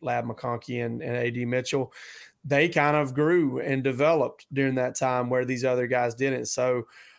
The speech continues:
um, part of it may be limiting, putting them on a pitch count. Part of it may be because they're, don't, haven't earned the reps yet, and these other guys are kind of just a little bit better. Um, but, but I do believe if right now, if you were looking at a playoff game or the S E C championship game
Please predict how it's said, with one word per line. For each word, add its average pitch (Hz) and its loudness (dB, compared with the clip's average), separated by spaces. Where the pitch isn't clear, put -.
um, 135 2
part 151 4
of 175 4
it 170 2
may 165 4
be 180 2
limiting, 175 2
putting 170 0
them 180 0
on 175 2
a 170 -2
pitch 180 -2
count. 180 0
Part 139 2
of 156 2
it 151 -2
may 147 0
be 151 0
because 147 -4
they're, 147 0
don't, 147 -2
haven't 143 -2
earned 147 0
the 139 0
reps 147 0
yet, 131 -6
and 135 -2
these 135 -2
other 135 0
guys 131 0
are 123 -10
kind 131 -4
of 127 -6
just 131 -10
a - -10
little 131 -4
bit 131 -4
better. 127 0
Um, 127 0
but, 151 0
but 175 4
I 185 6
do 175 2
believe 156 2
if 139 -2
right 160 2
now, 151 2
if 135 -4
you 170 0
were 160 2
looking 151 0
at 139 2
a 131 -4
playoff 147 2
game 147 0
or 143 0
the 135 2
S 139 -2
E 139 -8
C 143 -4
championship 143 -4
game 156 0